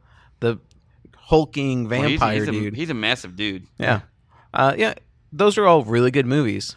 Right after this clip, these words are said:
Speaker 1: No, like I said, nothing like 'em in their time. Just awesome. The only pro-, the only reason it didn't make my list is Blade came out when I think I was nine. So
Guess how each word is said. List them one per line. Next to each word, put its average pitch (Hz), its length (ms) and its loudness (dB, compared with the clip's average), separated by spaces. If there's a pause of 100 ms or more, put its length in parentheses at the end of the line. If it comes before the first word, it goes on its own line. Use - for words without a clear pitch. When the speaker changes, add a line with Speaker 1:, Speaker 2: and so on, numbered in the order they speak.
(160)
Speaker 1:
No, 131 260 0
like 131 140 0
I - 20 -2
said, 127 220 -2
nothing 113 280 -4
like 123 280 -2
'em 135 80 -2
in 127 60 0
their 123 100 -2
time. 113 360 -2
Just - 280 -6 (520)
awesome. 120 520 -4 (480)
The 143 80 2
only 190 180 6
pro-, 185 260 2
the 131 100 0
only 180 140 4
reason 175 240 2
it 127 60 -4
didn't 143 220 0
make 143 160 0
my 131 100 2
list 123 480 2 (380)
is 120 100 -10
Blade 120 440 0
came 143 260 -2
out 131 320 0
when 120 120 -4
I 113 100 -4
think 120 200 -10
I 113 80 -2
was 110 160 -6
nine. 107 640 -10 (1300)
So 110 440 2